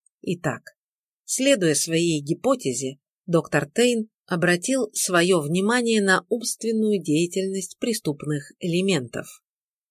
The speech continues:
Он был убеждён и утверждал, что преступление, как оно определено законом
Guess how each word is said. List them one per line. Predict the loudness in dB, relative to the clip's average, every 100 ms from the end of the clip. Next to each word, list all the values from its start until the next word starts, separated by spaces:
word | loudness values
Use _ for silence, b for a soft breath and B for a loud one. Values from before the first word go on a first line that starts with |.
| _ _ _ _
Он | -2 0 2
был | 2 2
убеждён | 0 0 2 2 2 -2 _ _ _
и | 2
утверждал, | 2 2 -2 2 2 2
что | 0 -2 -2
преступление, | -4 -4 -6 -4 -2 0 2 0 -2 -8 _ _
как | 0 0 0 -4
оно | 0 0 0
определено | 0 -2 0 -2 -2 0
законом | 0 -2 -2 0 0 -4